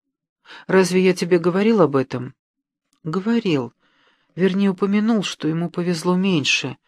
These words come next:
Но ты имеешь обыкновение о многом умалчивать,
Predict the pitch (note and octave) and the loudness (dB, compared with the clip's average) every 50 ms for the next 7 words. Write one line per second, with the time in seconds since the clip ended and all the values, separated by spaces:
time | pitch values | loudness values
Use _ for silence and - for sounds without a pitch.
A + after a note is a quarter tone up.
0 | _ _ _ _ _ _ _ _ _ _ _ _ _ _ - F3+ F3+ - B3 A#3+ | _ _ _ _ _ _ _ _ _ _ _ _ _ _ -4 -4 -2 0 0 2
1 | A#3 A3 A3+ A3 G3+ - G3 F3 F3 F3 E3+ E3+ E3+ F3 F#3 G#3+ A3 G3+ F3+ E3+ | 4 4 2 2 0 -2 -4 -6 -6 -8 -6 -6 -4 -2 0 0 -2 -2 -2 -2
2 | E3 E3+ F3+ G3 F#3+ F3 F3 E3+ E3+ E3+ E3+ F3+ G3+ A3+ A#3+ G#3 - - - - | -2 -2 -2 -2 -2 -2 -2 -4 -2 -4 -4 -4 -2 -2 -2 -4 -4 -6 -6 -6
3 | C3+ C3 B2 - - - - | -6 -8 -8 -10 -12 -14 -14